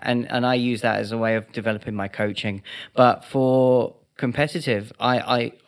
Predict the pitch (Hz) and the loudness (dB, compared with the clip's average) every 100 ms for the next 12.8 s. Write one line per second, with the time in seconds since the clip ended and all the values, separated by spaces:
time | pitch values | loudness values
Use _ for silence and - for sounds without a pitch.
0 | 131 131 127 135 131 - 123 123 123 147 | 0 2 2 2 2 -2 -6 -4 -2 -2
1 | 151 139 110 107 101 104 - 110 107 107 | -4 -4 -2 -2 -2 -6 -4 -2 -2 -4
2 | 107 117 - 131 131 139 185 - 143 131 | -2 -2 -2 -2 -2 -4 -4 -4 -6 -4
3 | 120 110 104 107 104 104 - - - 113 | -6 -6 -4 -2 0 0 -6 -14 -8 2
4 | 156 139 135 113 113 117 107 110 101 98 | 4 4 2 0 -2 -2 -2 -6 -8 -8
5 | 92 - - 110 127 170 160 135 - 170 | -10 -12 -8 -4 -2 0 0 -2 -2 0
6 | 147 123 117 117 113 110 - 120 - 127 | 2 2 2 0 0 0 -2 -4 -4 -6
7 | 117 110 110 104 120 - 151 127 117 107 | -6 -6 -10 -8 -10 -4 0 0 0 -4
8 | 104 104 - 107 - 85 - 92 - 87 | -4 -4 -6 -10 -8 -12 -12 -12 -14 -18
9 | - - - - - 147 151 175 165 139 | -18 -20 -20 -20 -2 2 4 4 4 2
10 | 127 120 113 104 95 92 - - - - | 0 0 -2 -4 -6 -8 -10 -14 -20 -18
11 | - - 131 135 131 139 175 175 117 139 | -6 2 4 4 4 6 4 4 2 4
12 | 151 131 113 113 110 117 113 113 | 4 4 4 2 2 4 4 4